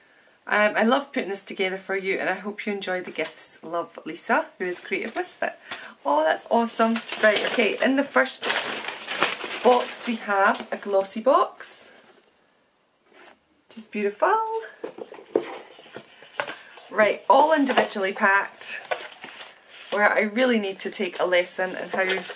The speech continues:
these guys do this. Right, and they've all got numbers on them as well. So, number one is this one, and it says, "Pamper yourself."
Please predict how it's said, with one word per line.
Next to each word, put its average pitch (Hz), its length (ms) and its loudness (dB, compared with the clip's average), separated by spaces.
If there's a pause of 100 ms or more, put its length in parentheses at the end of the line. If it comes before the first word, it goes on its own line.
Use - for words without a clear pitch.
(220)
these 196 200 -10
guys 156 340 -4
do 294 160 2
this. 262 460 2 (720)
Right, 196 280 4
and 175 140 0
they've - 200 2
all 277 200 6
got 285 220 0
numbers 233 480 4
on 214 200 4
them 208 140 0
as 202 160 -4
well. 190 460 2
So, 233 180 6
number 254 380 4
one 254 340 4 (160)
is 202 180 -4
this - 240 -4
one, 294 280 4 (180)
and 196 200 4
it - 100 -2
says, 294 440 4 (140)
"Pamper 220 380 0
yourself." 151 680 -2